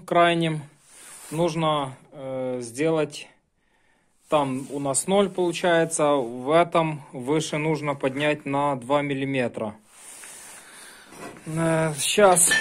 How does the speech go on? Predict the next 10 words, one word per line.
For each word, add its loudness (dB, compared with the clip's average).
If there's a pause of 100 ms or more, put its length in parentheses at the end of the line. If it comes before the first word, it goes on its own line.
(300)
буду 0
разводить 2
шпаклю, 2 (580)
завалю 0
всё -2
шпакли -2
и -6
потом -4
уже -4
буду -4